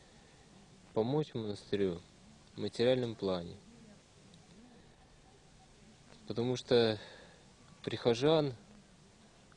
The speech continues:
наш монастырь бывает незначительно для того, чтобы содержать монастырь и реставрировать монастырь. Потому что монастырь содержится на тех подаяниях от прихожан в основном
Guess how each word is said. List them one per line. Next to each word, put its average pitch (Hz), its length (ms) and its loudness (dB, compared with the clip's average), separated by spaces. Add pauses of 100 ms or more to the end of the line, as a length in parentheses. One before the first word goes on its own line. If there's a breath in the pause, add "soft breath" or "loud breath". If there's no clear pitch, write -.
(120)
наш 110 260 -6
монастырь 117 760 -2 (380)
бывает 110 520 -2
незначительно 110 960 -4
для 98 160 -10
того, 110 220 -6
чтобы 101 460 -4
содержать 104 600 -4
монастырь 110 480 -8
и 101 180 -4
реставрировать 101 640 -4
монастырь. 90 540 -12 (600 loud breath)
Потому 110 220 -8
что 107 200 -6
монастырь 110 560 0
содержится 110 640 -4
на 104 420 -4 (680)
тех - 180 -4
подаяниях 120 840 2
от 104 140 -12
прихожан 98 580 -4 (580)
в 104 40 -12
основном 98 420 -6